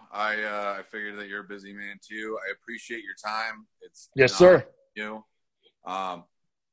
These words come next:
Speaker 2: There's
Speaker 1: yeah,
Speaker 2: my
Speaker 1: right?
Speaker 2: handshake.
Speaker 1: Thank
Speaker 2: Yeah.
Speaker 1: you.
Speaker 2: What's up?
Speaker 1: Cool, man. Well, thank you again. Uh, did, oh, did that microphone ever get in the mail?
Speaker 2: Nope. No
Speaker 1: Oh,
Speaker 2: mail.
Speaker 1: all right. Well,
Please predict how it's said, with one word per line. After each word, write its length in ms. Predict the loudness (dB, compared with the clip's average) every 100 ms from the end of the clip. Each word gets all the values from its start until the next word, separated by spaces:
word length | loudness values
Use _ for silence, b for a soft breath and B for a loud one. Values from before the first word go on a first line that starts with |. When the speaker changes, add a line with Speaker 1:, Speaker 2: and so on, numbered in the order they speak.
| _ _ _
Speaker 2:
There's 100 | 0
Speaker 1:
yeah, 100 | 2
Speaker 2:
my 80 | 4
Speaker 1:
right? 100 | 4 4
Speaker 2:
handshake. 320 | 2 0 -4
Speaker 1:
Thank 200 | -6 -6 2
Speaker 2:
Yeah. 180 | 2 2
Speaker 1:
you. 200 | -4 -8 -10 -20
Speaker 2:
What's 160 | -6
up? 180 | -6 -6 _
Speaker 1:
Cool, 140 | -10 -6
man. 300 | -4 -4 -6
Well, 80 | -10 -8
thank 240 | -8 -8
you 120 | -8
again. 460 | -8 -8 -8 -8 -12 _ -10
Uh, 440 | -6 -4 -2 -4 -6 -12 _ _
did, 140 | -12 -10
oh, 160 | -10 -12 -14
did 120 | -4
that 160 | -2 0
microphone 460 | -2 -2 -4 -6 -6
ever 180 | -8
get 140 | -10 -10
in 80 | -8
the 60 |
mail? 420 | -6 -4 -6 -8 _ _ _ _ _ _
Speaker 2:
Nope. 280 | 2 2 2 -18 _ _ -20 -6 0
No 100 | 2
Speaker 1:
Oh, 40 |
Speaker 2:
mail. 240 | 2 0 -2 -6
Speaker 1:
all 100 | -4
right. 100 | -4 -4
Well, 360 | 0 0 -2